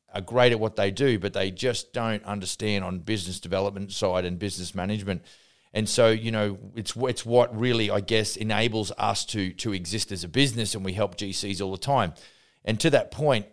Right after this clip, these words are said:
uh, last week we just, uh, we introduced our, uh, uh, newest franchised operator. So that'll be two that we've had through in training in three weeks. And, uh, you know, it's pretty exciting to, to not only onboard another general contractor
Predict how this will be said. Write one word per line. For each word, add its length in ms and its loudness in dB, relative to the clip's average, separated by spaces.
uh, 280 4
last 360 4
week 260 4
we 200 -4
just, 440 2
uh, 180 2
we 220 -2
introduced 580 -2
our, 360 2
uh, 260 2
uh, 320 0
newest 460 -4
franchised 480 -2
operator. 460 2
So 200 -2
that'll 220 2
be 140 -4
two 320 0
that 80 -2
we've 160 -4
had 200 -2
through 200 -4
in 80 -2
training 420 -2
in 60 -6
three 240 -8
weeks. 420 -2
And, 340 2
uh, 240 4
you 120 -2
know, 120 2
it's 140 -6
pretty 220 -4
exciting 460 0
to, 340 -2
to 160 -4
not 180 6
only 540 2
onboard 680 4
another 600 2
general 300 -2
contractor 600 -2